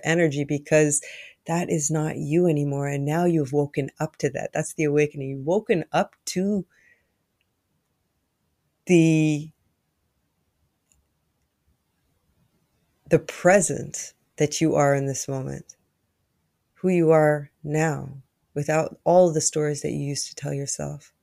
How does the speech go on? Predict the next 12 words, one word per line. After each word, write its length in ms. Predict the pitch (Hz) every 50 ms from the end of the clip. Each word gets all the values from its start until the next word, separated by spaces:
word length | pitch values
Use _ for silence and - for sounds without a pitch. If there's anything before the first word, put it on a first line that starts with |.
| _ _ _ _ _ _ _ _ _ _ _ _ _ _ _ _ _ _ _ _ _ _ _ _ _ _ _ _ _ _ _ _ -
and 120 | 156 156
all 180 | 147 160 160 156
that 160 | 156 160 -
does 180 | 156 139 -
not 200 | 147 143 143 -
serve 400 | - - - 165 170 170 160 143
you. 280 | 143 135 135 139 139 - - - - - - _
And 100 | - 147
so 160 | - - 170 156
that 440 | 143 165 165 175 185 185 - - - _ _ _ _ _ _ _ _ _ _ -
awakening 880 | 156 147 143 160 160 175 180 180 - 170 156 147 143 143 143 143 143 - _ _ _ _ _ _
to 720 | - - - 160 160 156 156 147 147 147 147 147 143 143